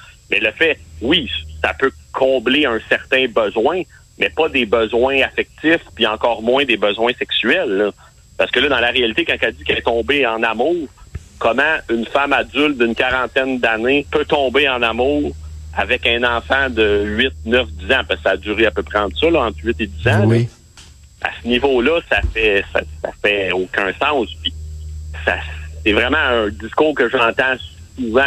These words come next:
Speaker 1: avec des pédophiles. Ça sous-entend, je dirais, justement, un discours de, de pédophile. Là, je suis tombé en amour, puis ça comblait mes besoins affectifs. Puis, mais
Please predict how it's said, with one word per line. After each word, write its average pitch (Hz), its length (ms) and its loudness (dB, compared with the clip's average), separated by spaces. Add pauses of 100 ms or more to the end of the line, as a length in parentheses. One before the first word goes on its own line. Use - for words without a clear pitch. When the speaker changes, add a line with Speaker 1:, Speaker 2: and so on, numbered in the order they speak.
Speaker 1:
avec 113 180 0
des 113 140 2
pédophiles. 135 680 0 (380)
Ça - 100 2
sous-entend, 123 640 0 (180)
je 95 60 -8
dirais, 107 440 2
justement, 120 280 0
un 110 120 0
discours - 440 0
de, 104 140 -2
de 92 160 0
pédophile. 123 540 0
Là, 127 120 4
je 123 60 -2 (160)
suis - 100 -10
tombé 117 320 2
en 117 100 0
amour, 117 540 0
puis - 80 -10
ça 117 80 2
comblait 110 300 0
mes 117 120 2
besoins 113 280 2
affectifs. 113 600 0
Puis, 101 140 -10 (340)
mais 101 140 0